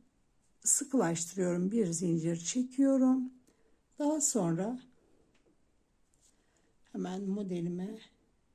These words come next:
bakalım. Bir, iki,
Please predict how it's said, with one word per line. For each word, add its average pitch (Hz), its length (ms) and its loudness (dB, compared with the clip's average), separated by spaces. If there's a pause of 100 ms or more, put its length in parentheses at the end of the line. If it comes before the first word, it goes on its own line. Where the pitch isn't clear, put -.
(120)
bakalım. 240 680 -2 (2000)
Bir, 226 560 -8 (220)
iki, 214 580 -6